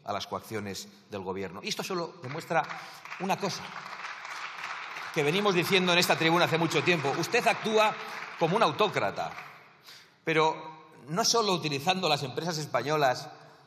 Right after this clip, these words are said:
contra el presidente de la nación argentina y contra Argentina, sino pidiendo a las empresas españolas que actúen contra Vox. Usted lo ha hecho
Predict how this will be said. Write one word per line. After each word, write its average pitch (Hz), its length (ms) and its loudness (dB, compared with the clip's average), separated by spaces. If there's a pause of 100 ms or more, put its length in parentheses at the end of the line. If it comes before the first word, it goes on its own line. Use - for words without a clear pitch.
(720)
contra 135 300 -2
el 117 80 -2
presidente 123 440 -4
de 127 60 0
la 120 100 2
nación 110 240 -4
argentina 110 640 -4
y - 60 -16
contra 107 240 -6
Argentina, 92 480 -10 (1600)
sino 123 320 -6
pidiendo 139 340 -8
a - 20 -2
las - 140 -4
empresas 143 280 -10
españolas 127 640 -8 (500)
que 120 80 -8
actúen 151 440 -8
contra 92 340 -12
Vox. 165 260 -8 (1400)
Usted - 280 -10
lo 120 140 -6
ha 135 60 -4
hecho - 240 -10